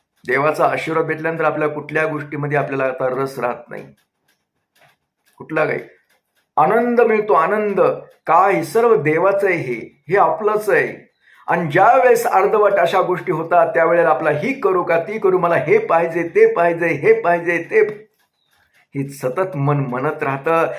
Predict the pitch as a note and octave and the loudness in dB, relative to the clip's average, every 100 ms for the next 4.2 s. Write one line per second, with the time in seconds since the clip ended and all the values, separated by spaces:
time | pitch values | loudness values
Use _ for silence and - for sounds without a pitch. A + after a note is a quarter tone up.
0 | - - F3+ F#3 F#3 F3+ F3 F#3 F#3 A3 | -8 0 2 2 2 -2 -2 -4 -2 0
1 | A3+ G3+ F#3+ F3 G#3 G#3 G3 B3+ B3+ A#3 | 2 2 0 2 4 6 6 6 4 2
2 | A3 G#3 G3 G3+ F#3 G3 G#3 G3+ G3 F#3 | 2 2 0 0 -2 2 2 2 2 -2
3 | F#3 G3 G3 E3 A#3+ B3 E3+ F3+ F3 F3 | 0 0 0 -2 0 2 2 2 2 2
4 | E3+ D#3+ | 0 -2